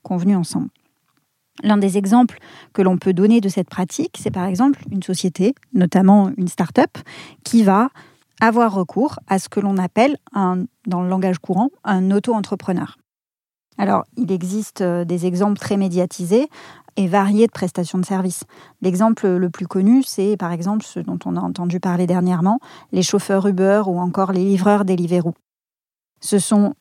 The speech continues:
des livreurs qui sont donc des auto-entrepreneurs, immatriculés comme tels et qui travaillent en tant qu'indépendants et bénéficient en principe d'une grande liberté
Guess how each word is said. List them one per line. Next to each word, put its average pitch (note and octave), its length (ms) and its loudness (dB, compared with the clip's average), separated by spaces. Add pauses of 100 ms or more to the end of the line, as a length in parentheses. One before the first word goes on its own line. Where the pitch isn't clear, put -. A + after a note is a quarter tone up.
(140)
des F3+ 120 0
livreurs F3+ 460 2
qui G#3 120 -6
sont - 140 -4
donc G3+ 200 2
des F3 220 -2
auto-entrepreneurs, G3+ 880 0 (280)
immatriculés G3 640 0
comme F3+ 180 -2
tels B3 300 2
et G#3+ 80 -2
qui G3+ 120 -8
travaillent G3+ 400 2
en G#3 120 0
tant F#3+ 120 -2
qu'indépendants F3+ 600 -2 (380)
et G3+ 120 2
bénéficient F#3+ 680 0 (100)
en G3+ 100 -4
principe A3 520 -4
d'une F3+ 160 -4
grande A3 260 2
liberté G3 560 -2